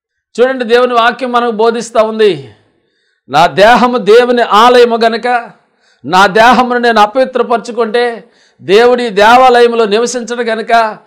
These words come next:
నా దేహమును నేను మలినపరచుకోను" అని తను తాను కట్టడి చేసుకున్నాడు. ఆశా నిగ్రహం అంటారు. ఆశా నిగ్రహం అంటే అనేకమైన ఆశలు ఉంటాయి లోకంలో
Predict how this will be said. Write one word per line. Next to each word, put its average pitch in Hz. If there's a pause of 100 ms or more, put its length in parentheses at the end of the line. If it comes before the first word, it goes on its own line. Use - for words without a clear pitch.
(280)
నా 185
దేహమును 247
నేను 240 (200)
మలినపరచుకోను" 254
అని 196 (540)
తను 165
తాను 151 (120)
కట్టడి 190
చేసుకున్నాడు. 127
ఆశా 220
నిగ్రహం 185
అంటారు. 104 (480)
ఆశా 165
నిగ్రహం 170
అంటే 147 (340)
అనేకమైన 233
ఆశలు 226
ఉంటాయి 214
లోకంలో 175